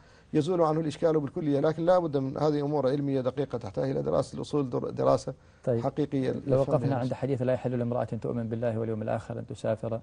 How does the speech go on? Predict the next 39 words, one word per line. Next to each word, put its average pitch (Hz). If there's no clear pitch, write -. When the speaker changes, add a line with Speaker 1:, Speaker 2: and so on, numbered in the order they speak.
Speaker 1:
يوما 151
Speaker 2:
مسيرة 131
Speaker 1:
وليلة 127
Speaker 2:
يوم 117
Speaker 1:
إلا 120
Speaker 2:
وليلة 117
Speaker 1:
مع-، 123
Speaker 2:
إلا 117
ومع 110
ذي 107
محرم." 107
Speaker 1:
أي 127
نعم. 113
Speaker 2:
من 143
الفقهاء 143
من 135
ينظر 131
إلى 120
هذا 127
ويقول 131
أن 123
المصلحة 123
منه 117
أو 123
المقصود 113
منه 131
هو 120
حفظ 120
المرأة 120
وصيانتها. 117
Speaker 1:
هذا 151
لا، 80
هذا 147
واضح 135
جدا. 135
Speaker 2:
فمن 139
ثم 139
إذا 143
وجدت، 135